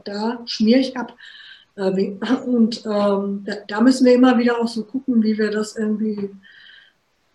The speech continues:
überspielen an diesen Stellen. Und Baden-Württemberg ist ja so ein anderes großes Problem.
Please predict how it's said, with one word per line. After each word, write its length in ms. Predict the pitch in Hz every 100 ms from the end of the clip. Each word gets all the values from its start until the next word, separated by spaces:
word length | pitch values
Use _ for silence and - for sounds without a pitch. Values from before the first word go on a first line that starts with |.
| _ -
überspielen 880 | 277 277 - - 254 285 247 269 277
an 160 | 214
diesen 300 | 220 214 220
Stellen. 480 | - - 208 240 240
Und 160 | 226 233
Baden-Württemberg 640 | 240 240 226 247 240 226
ist 160 | 233 226
ja 80 |
so 120 | 226 226
ein 80 |
anderes 380 | 226 233 247 -
großes 380 | - 214 214 -
Problem. 520 | 208 202 196 214 240